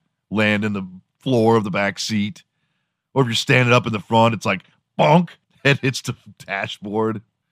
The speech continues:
But we were never in one accident. Thank God. I mean, if we ever had been, it would have been the end of us. You imagine, like, a two-year-old standing in a seat. You get in any kind of accident, that's not gonna end well. But yeah,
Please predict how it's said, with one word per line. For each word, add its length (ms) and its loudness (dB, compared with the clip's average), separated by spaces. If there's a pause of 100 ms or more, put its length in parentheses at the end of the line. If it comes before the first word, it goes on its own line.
(120)
But 80 -4
we 100 -2
were 100 0
never 240 4
in 120 6
one 200 6
accident. 600 -2 (340)
Thank 260 -4
God. 380 2
I 60 -2
mean, 120 -2
if 100 -8
we 180 -2
ever 160 -2
had 280 0
been, 160 -6
it 40 -6
would 140 -6
have 80 -8
been 120 -4
the 140 -2
end 140 -2
of 120 -6
us. 360 -12 (1500)
You 140 -2
imagine, 400 2
like, 120 -6
a 60 -10
two-year-old 880 2 (240)
standing 520 -2
in 100 -4
a 60 -8
seat. 400 -6 (220)
You 100 -10
get 100 -6
in 60 -8
any 220 -2
kind 220 -4
of 60 -2
accident, 480 -4
that's 320 -8 (100)
not 220 -6
gonna 140 -10
end 240 -8
well. 360 -8 (540)
But 140 -4
yeah, 240 0